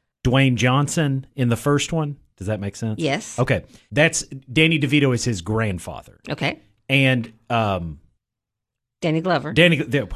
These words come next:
Speaker 1: why do I keep forgetting?
Speaker 2: I don't know, because, like, can there be two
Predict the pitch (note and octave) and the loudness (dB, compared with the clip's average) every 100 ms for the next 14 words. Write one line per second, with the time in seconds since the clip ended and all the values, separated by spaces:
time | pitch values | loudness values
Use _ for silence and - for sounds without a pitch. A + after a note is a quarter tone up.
0 | - G#2 D#3 - C#3 - G3+ - F3+ D3 | -8 -6 -4 -4 -4 -2 -4 -2 -2 4
1 | F#3+ F#3+ F#3+ B3+ D4 F4+ A4+ F#3 F3 G#3+ | 4 4 4 4 6 6 6 4 2 0
2 | F#3+ F#3 F3+ D#3 D#3+ D#3+ D3 D3 D3 - | 0 0 -2 -2 0 -2 -4 -6 -6 -6
3 | - G#3 C3+ | -4 -4 -6